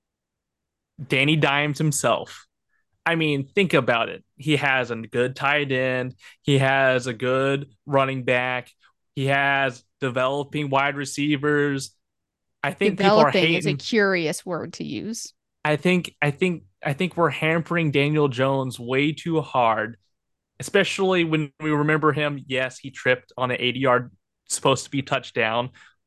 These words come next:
Speaker 1: but he has potential upside if his line can get it together. I think he has an upside to that, if not like Sam Howell. Now,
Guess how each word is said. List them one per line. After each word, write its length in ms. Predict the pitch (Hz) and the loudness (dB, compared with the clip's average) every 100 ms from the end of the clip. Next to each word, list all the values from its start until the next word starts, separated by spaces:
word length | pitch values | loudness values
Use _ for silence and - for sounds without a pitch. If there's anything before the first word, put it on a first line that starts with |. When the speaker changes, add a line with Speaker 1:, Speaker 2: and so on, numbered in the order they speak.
| - | 2
Speaker 1:
but 340 | 170 147 - _ _ _ | 4 4 0 _ _ _
he 160 | - 156 | -4 0
has 240 | 151 135 | 2 0
potential 440 | - 135 160 165 - | -6 -2 -2 -2 0
upside 640 | 147 - - 117 113 117 - - | -2 -2 -2 0 0 -4 -10 -12
if 140 | 139 127 | -8 -2
his 220 | 135 120 | -2 2
line 460 | 131 135 135 147 143 | 2 4 2 0 -4
can 180 | 151 | -6
get 160 | 123 127 | -2 0
it 160 | - - | 0 0
together. 480 | 127 117 95 82 - _ _ _ - | 0 0 -4 -12 -18 _ _ _ -4
I 220 | 143 151 | 0 0
think 300 | 147 135 127 | -2 -6 -6
he 240 | - 117 120 | -6 -6 -2
has 360 | 120 113 113 - - | 2 2 0 -6 -8
an 100 | 135 | -2
upside 500 | 123 120 117 107 - | 0 0 -2 -2 -4
to 120 | 123 | -8
that, 220 | 110 - - _ _ - | -4 -6 -6 _ _ 0
if 420 | 143 - 135 - | 0 -2 -14 -4
not 240 | 131 - | -4 -2
like 200 | 135 113 | -2 -2
Sam 220 | - 127 117 | -2 -4 -4
Howell. 480 | 113 110 98 - _ _ _ _ _ _ _ _ | -4 -2 -4 -10 _ _ _ _ _ _ _ _
Now, 380 | 143 147 117 110 | 0 2 0 -4